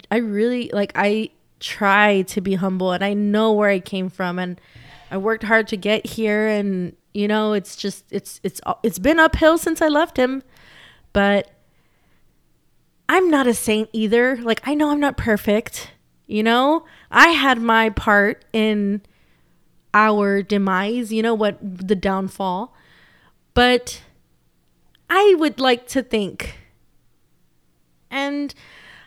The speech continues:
I have a lot of, like, followers and friends who say, like, "Yuri, like, you're good. Like, you're a good person. Like, you gave him everything." And I know I did. I know I did.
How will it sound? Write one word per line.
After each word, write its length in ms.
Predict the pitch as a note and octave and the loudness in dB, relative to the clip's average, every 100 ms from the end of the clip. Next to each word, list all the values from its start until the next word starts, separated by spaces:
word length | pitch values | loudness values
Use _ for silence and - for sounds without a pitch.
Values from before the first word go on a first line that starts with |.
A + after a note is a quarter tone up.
| - | -4
I 120 | C4 | -2
have 220 | C#4+ D4+ C#4+ | 0 -2 -2
a 60 | |
lot 180 | C#4 B3 | -2 -2
of, 100 | A#3+ | -2
like, 220 | A3+ - _ _ _ _ _ _ _ | -6 -6 _ _ _ _ _ _ _
followers 680 | _ - A3+ A#3 G3 G3 F#3+ | _ -4 0 2 2 0 -2
and 120 | G3 | -6
friends 380 | - A3 G#3 G3 | 0 0 0 -2
who 100 | G#3+ | -6
say, 200 | - G#3 | -6 -4
like, 260 | G3+ - | -4 -6
"Yuri, 300 | G#3+ G#3+ G#3 | -6 -4 -2
like, 260 | G3+ F#3+ - _ _ _ _ _ _ _ _ _ | -2 -4 -6 _ _ _ _ _ _ _ _ _
you're 460 | G3+ A#3+ C#4 D#4 D#4 _ _ _ _ | -6 -2 0 -2 -6 _ _ _ _
good. 540 | - A3 B3+ B3+ G3 F3+ | -8 -6 -2 -2 -2 -2
Like, 180 | G3 A3 | -4 -2
you're 100 | A3+ | -4
a 40 | |
good 280 | C#4+ B3 - | -4 -8 -8
person. 500 | - A#3+ A#3+ - A3 | -6 -2 -4 -4 -4
Like, 200 | G3+ G#3 | -6 -6
you 80 | G3 | -12
gave 360 | - F#3+ F#3+ | -2 -2 -2
him 260 | - G3+ G3 | -4 -6 -6
everything." 720 | F#3+ F#3+ G3+ - F#3+ F3 E3+ | -6 -6 -8 -6 -6 -4 -4
And 200 | F3 F3+ - _ - - | -6 -8 -12 _ -20 -8
I 140 | G3 | -4
know 280 | G#3 G#3+ E4+ | 0 2 4
I 100 | A#3+ | 2
did. 340 | F3+ E3 - - _ - | 0 -4 -6 -10 _ -16
I 140 | C4 | -10
know 380 | B3+ G#3+ A#3 E4+ | -6 -4 0 2
I 80 | A3+ | 2
did. 440 | G3 D3 A#2+ - | 0 -8 -12 -16